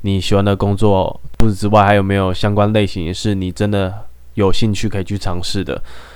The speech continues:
那我相信因为今年的，呃，情况比较特殊吧，大家很，一定多多少少在就是情绪比较down的时候，你可能会觉得说因为是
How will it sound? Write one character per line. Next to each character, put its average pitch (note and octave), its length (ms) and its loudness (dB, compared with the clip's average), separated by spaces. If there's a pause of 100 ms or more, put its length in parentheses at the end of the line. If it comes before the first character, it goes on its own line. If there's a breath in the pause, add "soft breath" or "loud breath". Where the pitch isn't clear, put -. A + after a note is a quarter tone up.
(140 loud breath)
那 D3 260 2 (600 loud breath)
我 A#2+ 120 6
相 D#3 180 6
信 C#3+ 480 0 (200)
因 C#3+ 140 2
为 D3+ 60 4
今 C#3 160 0
年 G#2+ 240 -2
的， F#2 400 -2 (380)
呃， G#2 240 -2
情 A#2+ 140 -4
况 D3 120 2
比 B2 60 -2
较 A2+ 80 2
特 A#2 180 4
殊 G#2 220 -4
吧， D#2+ 260 -2
大 C3 160 2
家 A#2 380 2
很， G#2+ 180 -8 (380)
一 A2+ 120 -6
定 A#2+ 320 -2
多 A#2 140 2
多 A2+ 100 2
少 G#2+ 160 2
少 F#2 80 -2
在 G#2 340 0 (200)
就 G#2 100 -10
是 G2 320 -6
情 G#2+ 220 -6
绪 A#2 140 -2
比 G2 60 -4
较 G2 100 0
down G2 260 0
的 F2+ 120 -6
时 F2+ 180 -8
候， F#2+ 180 -4
你 F#2 180 -6
可 G2+ 120 -6
能 F2 200 -6
会 F#2 300 -4
觉 F#2 160 -10
得 F2+ 140 -6
说 F2+ 280 -4
因 G2 140 -6
为 G#2+ 100 -2
是 G#2 220 -4